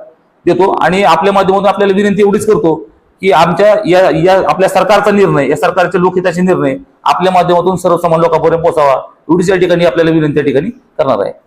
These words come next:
जेव्हा पुढे आपल्याला काय प्रश्न विचारला असेल, आपण विचारू शकता. या उद्यानांना मंजुरी मिळालेली आहे, आम्ही त्याचा पाठपुरावा करून ते नव्यानं काही त्या ठिकाणी मी आपल्याला सांगितलं की ज्या ठिकाणी already गार्डनची कामं झाली होती, त्यांनी पुन्हा त्याच ठिकाणी गार्डनची कामं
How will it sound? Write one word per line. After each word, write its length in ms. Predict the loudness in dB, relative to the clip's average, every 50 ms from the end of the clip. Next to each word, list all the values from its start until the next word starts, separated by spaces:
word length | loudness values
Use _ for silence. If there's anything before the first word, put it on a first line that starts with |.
| _ -6 -4
जेव्हा 160 | -2 -2 0
पुढे 120 | 2 2 2
आपल्याला 220 | 2 2 2 2
काय 100 | 2 0
प्रश्न 220 | 0 0 -2 -4 -4
विचारला 200 | -4 -4 -4 -4
असेल, 120 | -4 -6
आपण 140 | -6 -6 -6
विचारू 220 | -4 -4 -4 -4
शकता. 600 | -6 -10 -16 _ _ _ _ _ _ _ -10 -6
या 440 | -4 0 0 2 2 2 2 0 -2 -6 -12 -20 _ _ _ _ _ _ _ -20 -20 -14 -6 -4
उद्यानांना 500 | -2 0 0 0 2 2 2 2 2 2
मंजुरी 360 | 2 2 2 2 0 0 0
मिळालेली 380 | 2 2 2 2 2 2 2 2
आहे, 180 | 2 0 -2 -6 -10 -14 -20 _ _ _ _ _ _ _ _ _
आम्ही 220 | -4 -2 -2 0 0
त्याचा 180 | 0 0 2
पाठपुरावा 540 | 2 2 0 0 0 0 2 2 2 2 2
करून 440 | 2 2 2 2 0 -2 -4 -6 -8
ते 480 | -12 -16 -10 _ -2 0 2 2 2 2
नव्यानं 720 | 2 2 2 2 2 2 2 2 2 2 2 0 -2 -4
काही 220 | -2 0 0 0
त्या 120 | 0 0 -2
ठिकाणी 360 | 0 0 0 0 0 0 0
मी 120 | 0 0
आपल्याला 260 | 0 0 0 -2 -2 0
सांगितलं 440 | 0 0 0 0 0 0 -2 -2 -4 -6 -14 _ _ _ _ _ _ _ _ _
की 120 | -6 -2 0
ज्या 140 | 2 2 2
ठिकाणी 380 | 2 0 0 0 0 2 2
already 400 | 2 2 2 2 0 0 0 2
गार्डनची 400 | 2 2 2 2 0 0 0 0
कामं 260 | 0 0 0 0 0
झाली 220 | 0 0 0 0 0
होती, 160 | -2 -2 -4
त्यांनी 240 | -4 -4 -4 -4 -4
पुन्हा 260 | -6 -4 -4 -4 -2 0
त्याच 220 | 0 0 0 -2 -4
ठिकाणी 280 | -2 -2 -2 -2 0
गार्डनची 420 | 0 0 0 0 0 -2 -4 -4 -2
कामं 320 | -2 -2 0 -2 -4